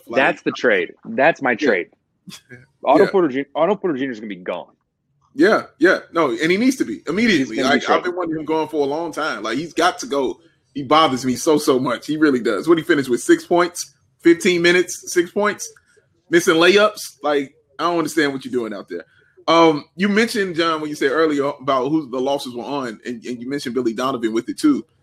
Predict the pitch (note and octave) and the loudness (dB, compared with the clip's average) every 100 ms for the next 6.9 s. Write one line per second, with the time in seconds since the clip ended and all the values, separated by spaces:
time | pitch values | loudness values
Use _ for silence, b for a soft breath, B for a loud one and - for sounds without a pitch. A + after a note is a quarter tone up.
0 | _ _ _ - C#3+ C#3 C3 B2 A2+ - | _ _ _ -2 2 4 4 2 0 -4
1 | _ _ _ _ _ D3+ F#3+ F3 D#3+ F3+ | _ _ _ _ _ 2 4 2 4 2
2 | E3+ D#3+ E3 D#3 C3+ A#2+ D#3+ F3 - C3 | 4 2 4 2 0 0 0 -2 -2 -6
3 | A2+ D3+ E3 A#2 A#2 C#3+ C3 B2 A#2+ G#2+ | -2 -2 -2 -2 -6 -8 -6 -4 -4 -4
4 | A2+ B2+ A2 D3 F#3+ D#3 C#3+ D3 C3 - | -2 -4 0 -2 -2 -4 2 2 2 -2
5 | D3+ F#3 E3 D3+ - G#3+ F#3+ C#3+ C3+ C3+ | 0 0 -2 -2 -4 -6 -2 -2 -2 -6
6 | C#3 C3+ D3+ C#3 C3+ D#3+ E3+ B2+ | -4 -2 0 0 0 0 2 0